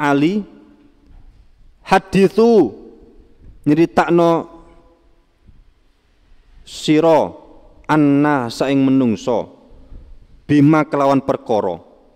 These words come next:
Ya'rifuna kang weruh sapa nas. Atuhibbuna,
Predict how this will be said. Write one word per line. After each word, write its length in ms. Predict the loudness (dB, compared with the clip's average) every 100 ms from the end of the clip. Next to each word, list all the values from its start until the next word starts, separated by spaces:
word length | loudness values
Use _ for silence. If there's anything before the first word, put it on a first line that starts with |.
| _ _ _ _ -4
Ya'rifuna 880 | -2 -2 -2 -4 -4 -2 0 0 -2
kang 160 | -2 0
weruh 320 | 2 2 0
sapa 400 | -2 -6 -4 -2
nas. 560 | -2 -2 -4 -6 -14 -20 -20 -20 -20 -20 _ _ -20 _ -20 -6
Atuhibbuna, 960 | -4 -2 -2 -2 -4 -4 -2 -2 -4